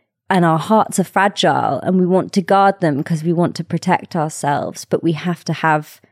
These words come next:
the courage to kind of let those walls down. And sometimes that will mean that you're gonna be activated or triggered. I mean, I am the whole time in my <laughs> relationship, and that's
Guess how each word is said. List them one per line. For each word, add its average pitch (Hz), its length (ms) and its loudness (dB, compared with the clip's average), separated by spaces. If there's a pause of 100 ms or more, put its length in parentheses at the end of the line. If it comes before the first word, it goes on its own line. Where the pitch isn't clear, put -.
(300)
the - 60 -6
courage 160 460 0
to - 80 -12
kind 170 160 -6
of 151 120 -8
let - 240 -4
those 151 340 -2 (240)
walls 160 380 -4
down. 170 600 -2 (420)
And 160 500 -2 (160)
sometimes 170 680 0
that - 140 -2
will 156 140 0
mean 156 340 2
that 151 280 0 (380)
you're 175 120 -2
gonna 170 200 0
be 165 140 0
activated 151 840 -4
or 143 140 -6
triggered. - 640 -4 (340)
I 170 40 -2
mean, 165 140 2
I 160 180 0
am 160 180 2
the 160 60 0
whole 151 200 -2
time 165 340 0
in 160 120 0
my 180 180 -2
<laughs> 165 60 -2
relationship, 170 840 0 (380)
and 180 160 0
that's - 320 -4